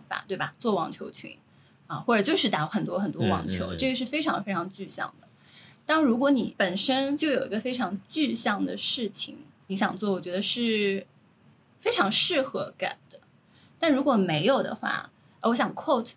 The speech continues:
Speaker 1: 也不能说 quote，就是网球这个运动里面有一本很有名的书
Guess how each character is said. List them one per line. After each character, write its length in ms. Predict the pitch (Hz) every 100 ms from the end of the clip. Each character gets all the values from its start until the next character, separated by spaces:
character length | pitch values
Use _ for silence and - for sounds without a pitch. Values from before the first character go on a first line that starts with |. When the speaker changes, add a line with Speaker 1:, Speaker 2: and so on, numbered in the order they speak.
| _ _ _ _ _
Speaker 1:
也 80 | 190
不 60 | 226
能 140 | 226
说 120 | 254 233
quote， 220 | - - -
就 100 | 247
是 560 | 240 240 226 208 196 185
网 180 | 190 175
球 540 | - 185 180 196 233 - _ _
这 140 | 285
个 80 | 254
运 140 | 240 240
动 160 | 220
里 100 | 202
面 100 | 180
有 80 | 180
一 120 | 190
本 160 | 196 190
很 160 | 175
有 120 | 202 180
名 200 | 175 180
的 120 | 196
书 440 | 190 185 185 196